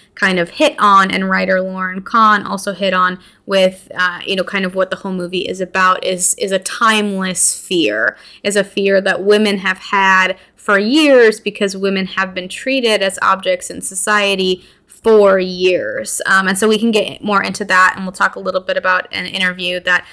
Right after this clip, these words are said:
director Mimi Cave gave about kind of, you know, the, the horror aspect of this movie, because there are good aspects of horror and then also some comedic sides. And so,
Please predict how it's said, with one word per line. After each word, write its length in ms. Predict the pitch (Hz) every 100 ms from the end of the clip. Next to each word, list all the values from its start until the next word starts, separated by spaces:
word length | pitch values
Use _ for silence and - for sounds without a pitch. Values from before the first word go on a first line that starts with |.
| -
director 300 | - 196 190
Mimi 220 | 190 185 190
Cave 420 | - 180 175 -
gave 360 | 220 208 196 -
about 460 | 190 - 175 180
kind 240 | - 185 180
of, 200 | 180 190
you 120 | 202
know, 200 | 190 180
the, 260 | 175 - - -
the 80 |
horror 420 | 180 - 208 190 -
aspect 480 | 170 185 - 190 190
of 120 | 185
this 180 | 185 196
movie, 320 | 190 185 185
because 320 | 185 185 185
there 200 | 190 185
are 320 | - 190 190 - - - _ -
good 360 | 330 330 285 -
aspects 380 | 233 - 226
of 100 | 226
horror 300 | 208 226 214
and 120 | 202 208
then 120 | 196
also 320 | 196 196 208
some 200 | 196 196
comedic 440 | 185 202 190 190
sides. 480 | - 190 180 180 180
And 160 | 190 190
so, 300 | 196 185 180